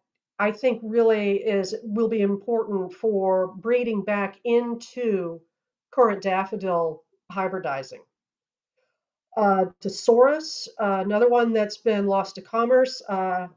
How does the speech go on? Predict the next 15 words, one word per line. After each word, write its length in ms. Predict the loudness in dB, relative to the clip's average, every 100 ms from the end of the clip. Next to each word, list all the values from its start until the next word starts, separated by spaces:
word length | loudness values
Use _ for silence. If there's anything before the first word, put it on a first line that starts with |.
| -20 -14 -10
this 160 | -4
one 160 | -2 -2
will 120 | -2
be 380 | 0 -2 -2 -6 -14 _ _ _ _ _ _ _
getting 240 | 0 2 0
sent 320 | 0 0 2
out 280 | 0 0 0
this 240 | -2 -2
year, 320 | 0 0 0
uh, 200 | -4 -6
was 160 | -6 -8
just 220 | -12 -10
identified 500 | -6 -4 0 -2 -2
this 180 | -6 -8
spring. 540 | -8 -4 -2 -2 -6